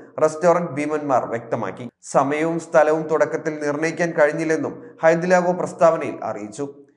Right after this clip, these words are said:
"ഈ സംഭവം മൂലം ഞങ്ങളുടെ ഉപഭോക്താക്കൾക്കുണ്ടായ വിഷമം ഒരു തരത്തിലും പൂർണ്ണമായും നികത്താൻ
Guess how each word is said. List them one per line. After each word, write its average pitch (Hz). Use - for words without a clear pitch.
"ഈ 220
സംഭവം 226
മൂലം 190
ഞങ്ങളുടെ 160
ഉപഭോക്താക്കൾക്കുണ്ടായ 160
വിഷമം 135
ഒരു 160
തരത്തിലും 156
പൂർണ്ണമായും 151
നികത്താൻ 139